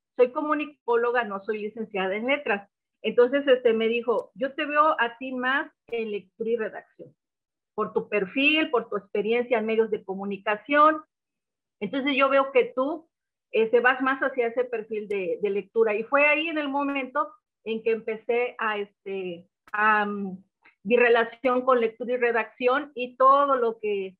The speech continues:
de ahí se deriva son las, las experiencias tan bonitas que he tenido con lectura.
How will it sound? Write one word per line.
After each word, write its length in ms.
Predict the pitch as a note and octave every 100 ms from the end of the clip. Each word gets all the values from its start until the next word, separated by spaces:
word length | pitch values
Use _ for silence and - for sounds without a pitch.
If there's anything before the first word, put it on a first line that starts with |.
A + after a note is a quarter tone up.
| -
de 100 | G#3+
ahí 200 | A3+ A#3+
se 100 | B3+
deriva 420 | A#3 G#3+ A#3+ A#3
son 180 | A#3+ A#3
las, 140 | A3+ A#3 _
las 200 | G3+ G#3
experiencias 760 | A#3 - A#3 A#3+ B3+ C4 C4+ C4+ _ _ _ _ _ _ _ -
tan 180 | A3+ A3+
bonitas 340 | A3+ B3 C4+ -
que 80 |
he 40 | A#3
tenido 360 | A#3 A3+ A3+
con 160 | A3 F#3+
lectura. 420 | F#3 F#3 G3 F#3